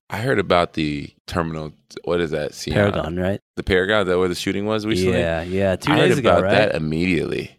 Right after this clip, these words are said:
Speaker 2: Yeah.
Speaker 1: As it was happening, I met people this week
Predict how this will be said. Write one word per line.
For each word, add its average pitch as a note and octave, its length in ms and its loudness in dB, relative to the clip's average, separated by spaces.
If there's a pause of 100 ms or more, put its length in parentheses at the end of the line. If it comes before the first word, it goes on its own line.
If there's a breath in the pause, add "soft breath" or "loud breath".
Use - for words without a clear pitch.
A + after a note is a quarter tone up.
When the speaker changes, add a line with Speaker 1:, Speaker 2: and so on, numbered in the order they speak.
Speaker 2:
Yeah. G2 460 4 (100)
Speaker 1:
As G2 220 0
it B2 60 2
was A2 120 2
happening, D#2+ 600 -2 (180)
I D2+ 140 -2
met E2 420 -2
people - 340 -10
this E2 280 -4
week D2 360 -10